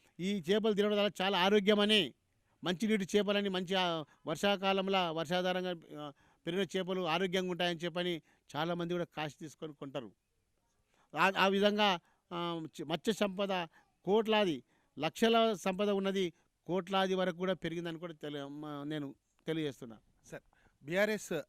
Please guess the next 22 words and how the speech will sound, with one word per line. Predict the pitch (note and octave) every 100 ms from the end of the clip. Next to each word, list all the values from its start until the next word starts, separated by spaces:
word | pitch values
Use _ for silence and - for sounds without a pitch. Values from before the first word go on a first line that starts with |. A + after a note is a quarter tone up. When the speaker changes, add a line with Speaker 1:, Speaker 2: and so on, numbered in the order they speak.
| -
Speaker 2:
ప్రతిపాదిత, | C3+ D3+ D#3+ D3 C#3+
ఆ, | C#3+ - - C3+
సర్పంచ్ | B2+ C#3 - D#3 C3+
అభ్యర్థిగా | B2+ C3+ C3 C3+
ఇప్పుడు | A#2+ A#2+
మీ, | B2 A#2+
ఆ, | A#2 G2+ - - _ B2
మరోసారి | C#3 E3+ - E3 D3+
మీ | C#3 B2
గ్రామంలో | C#3 C#3+ C#3+ C3+
బరిలో | C3 C#3+ D3
ఉన్నారు | A2+ G2
మీరు. | F#2 E2+ _ _ _ _ _ C#3
ఆ, | C#3 C#3
మీ | C#3
మేనిఫెస్టో | D3 C#3+ F3+ G3+ G3 C#3+
సార్, | A#2+ A2+
అంటే | A#2 A#2+ C3
ఎలాంటి | B2 D3+ D#3+
సమస్యలు | D#3+ D3+ C#3+ C#3
ఉన్నాయి | C#3 B2+
గ్రామంలో, | B2+ C3 C3 D3